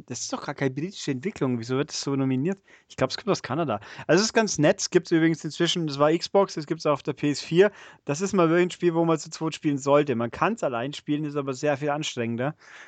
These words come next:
Und sieht doch cool aus. Schau's dir mal an. Vielleicht, vielleicht hab ich noch einen zweiten Key irgendwo. Also das ist echt cool. Aber alleine ist es eher ungünstig. Ja, nee, man kann's nicht Online-Koop spielen, glaub ich. Ah, scheiße. Natürlich blöd.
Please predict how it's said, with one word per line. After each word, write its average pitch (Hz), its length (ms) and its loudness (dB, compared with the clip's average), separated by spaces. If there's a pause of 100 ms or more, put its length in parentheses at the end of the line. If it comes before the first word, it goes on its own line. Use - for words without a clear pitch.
(220)
Und 135 240 -4
sieht 156 220 -2
doch 147 260 2
cool 156 100 4
aus. 139 240 4
Schau's 151 220 2
dir 151 100 0
mal 131 240 0
an. 143 160 -4
Vielleicht, 139 300 -6
vielleicht 139 220 -2
hab 147 100 -4
ich 147 60 -6
noch 139 80 -2
einen 127 80 -4
zweiten 139 280 -6
Key 151 220 -6
irgendwo. 107 480 -2 (280)
Also 170 160 2
das 208 180 0
ist - 80 -4
echt - 340 -2
cool. 143 320 4
Aber 135 260 4
alleine 151 380 4
ist 156 100 -2
es 151 160 -6
eher 139 280 0
ungünstig. 120 500 -4 (480)
Ja, 131 100 -4
nee, 139 140 4
man 131 160 4
kann's 135 220 -2
nicht 120 100 -4
Online-Koop 113 540 -8
spielen, 101 280 -10
glaub 98 220 -8
ich. 98 220 -14
Ah, 98 100 -10
scheiße. - 500 -10 (440)
Natürlich 120 360 -2
blöd. 101 320 -6